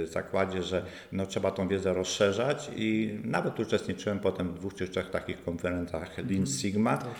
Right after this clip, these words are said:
Speaker 1: Natomiast, y, no, powiem, że, no, moje życie potem się potoczyło w stronę linową i ten Sigma był mi oczywiście pomocny, ale już raczej jako ta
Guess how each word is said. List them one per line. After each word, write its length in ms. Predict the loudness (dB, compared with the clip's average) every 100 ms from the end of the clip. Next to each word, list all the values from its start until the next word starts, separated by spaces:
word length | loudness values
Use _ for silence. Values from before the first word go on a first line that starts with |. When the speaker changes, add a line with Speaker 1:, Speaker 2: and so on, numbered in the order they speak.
| -12 -14 -16 -2
Speaker 1:
Natomiast, 800 | 2 4 4 6 6 2 0 0
y, 160 | 2 4
no, 140 | 2
powiem, 420 | 4 4 6 2
że, 280 | 2 4 4 4
no, 100 | 4
moje 220 | 6 4
życie 240 | 2 -2
potem 260 | -2 -2 -2
się 120 | -4
potoczyło 480 | -4 -4 -4 0 -2
w 40 | 0
stronę 360 | 0 2 2
linową 560 | 2 4 4 4 4 0 -6 -14 -6
i 100 | 2
ten 340 | 4 2 -2
Sigma 440 | -4 -2 0 2 6
był 300 | 8 8 8
mi 160 | 4 4
oczywiście 500 | 0 0 -2 -2 -2
pomocny, 540 | 0 0 0 -2 0
ale 200 | 2 2
już 160 | 0 0
raczej 400 | 0 0 0 2
jako 320 | 2 2 0
ta 260 | 2 -2